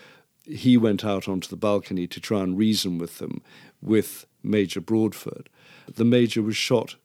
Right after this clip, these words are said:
standing next to him, at which point Burnes realised that the game was up and he wasn't going to, uh, get out of this alive, particularly as the mob believed that the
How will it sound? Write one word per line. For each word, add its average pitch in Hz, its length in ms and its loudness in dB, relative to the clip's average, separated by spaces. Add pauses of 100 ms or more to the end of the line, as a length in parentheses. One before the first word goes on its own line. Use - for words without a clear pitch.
(280)
standing 113 380 0
next 131 260 0
to 92 80 -8
him, 85 200 -6
at 98 80 -2
which 113 220 -2
point 95 380 -4 (420)
Burnes 95 600 -2
realised 92 760 0
that 98 140 -8 (180)
the 95 80 -8
game 92 320 -2
was 87 140 -4
up - 400 -4
and 87 200 -6
he 95 140 -6
wasn't 98 360 -2
going 98 220 0
to, 98 320 -4 (440)
uh, - 60 -10 (100)
get 110 200 0
out 113 240 0
of 101 80 -4
this 104 200 0
alive, 110 340 0
particularly 104 420 -2
as 87 100 -4
the 98 80 -2
mob 101 300 2
believed 98 560 0
that 90 200 -10
the 95 260 -4